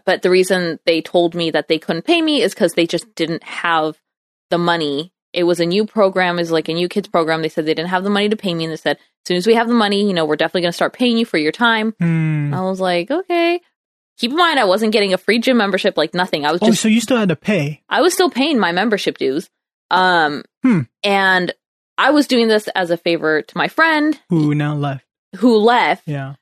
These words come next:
Speaker 1: Um, you know, like, I was helping him out. And at the same time, what I was getting out of it was I was learning how to coach. And,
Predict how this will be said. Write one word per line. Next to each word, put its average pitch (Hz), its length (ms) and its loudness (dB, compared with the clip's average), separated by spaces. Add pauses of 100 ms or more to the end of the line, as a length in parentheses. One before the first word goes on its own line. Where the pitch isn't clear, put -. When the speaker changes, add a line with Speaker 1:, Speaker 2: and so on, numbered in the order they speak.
(160)
Speaker 1:
Um, 160 440 2
you 202 100 0
know, 175 240 2
like, 156 380 0
I 190 80 0
was 190 140 0
helping 180 280 -2
him 262 240 2
out. 240 380 2 (120)
And 180 380 -2
at 180 100 -8
the 180 60 -6
same 175 260 -2
time, 285 300 2
what 175 180 0
I 247 120 2
was 302 160 0
getting 160 240 0
out 147 120 0
of - 80 -8
it 143 120 0
was 147 280 0
I 175 120 0
was 160 260 -2
learning 151 300 -4
how - 160 -6
to - 100 -8
coach. 196 400 -2 (320)
And, 151 420 -2